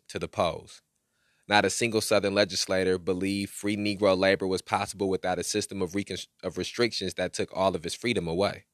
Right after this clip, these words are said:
There was scarcely a white man in the South who did not honestly regard emancipation as a crime and its practical nullification as a duty. In such a situation, the granting of the ballot to the black man was a necessity,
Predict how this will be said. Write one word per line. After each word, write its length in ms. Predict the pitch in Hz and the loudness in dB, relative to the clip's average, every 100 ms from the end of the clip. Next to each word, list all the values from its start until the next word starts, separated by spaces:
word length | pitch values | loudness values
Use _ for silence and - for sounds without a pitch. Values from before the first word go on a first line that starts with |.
| _ _ _ _ _ _ _ _ _ | _ _ _ _ _ _ _ _ _
There 120 | 113 | 2
was 140 | 110 107 | 4 2
scarcely 480 | - 127 131 135 135 | 4 4 4 0 0
a 80 | |
white 240 | 107 113 113 | 4 4 4
man 180 | 120 123 | -2 -2
in 100 | 127 | -2
the 60 | |
South 420 | 123 101 92 90 - | 0 2 0 -2 -6
who 100 | 101 | -4
did 140 | 95 | 0
not 200 | 98 104 | 2 0
honestly 400 | 95 107 113 117 | 0 0 -2 -2
regard 460 | 110 95 98 95 92 | -4 2 4 4 2
emancipation 760 | 90 95 - 104 104 95 - | 0 -4 -4 -4 -4 -4 -4
as 120 | 92 82 | -4 -6
a 60 | |
crime 460 | - 101 85 76 - _ _ _ _ | -4 -2 -2 -6 -12 _ _ _ _
and 140 | 95 | -4
its 120 | 98 - | -4 -2
practical 540 | - 110 104 98 101 | 0 0 0 -6 -4
nullification 720 | 98 104 - 98 113 104 - | 0 -2 -2 -2 0 0 0
as 140 | 85 - | -6 -6
a 60 | |
duty. 420 | 80 98 85 92 _ _ _ _ _ _ _ _ _ - | -4 -2 -4 -10 _ _ _ _ _ _ _ _ _ -10
In 80 | |
such 260 | - 113 117 | 2 2 2
a 40 | |
situation, 760 | 127 135 - 127 98 - 92 95 _ _ _ - | 0 -2 0 2 2 0 -8 -12 _ _ _ -12
the 80 | |
granting 400 | 95 104 110 123 | -4 0 0 2
of 80 | 120 | 4
the 100 | 120 | 2
ballot 360 | 98 101 104 98 | 2 4 2 0
to 80 | 101 | -4
the 100 | 101 | -2
black 280 | 104 95 87 | 2 0 0
man 260 | 90 87 | -4 -2
was 160 | 85 92 | -4 -6
a 20 | |
necessity, 680 | 85 - 104 92 65 73 | -6 4 4 4 -6 -16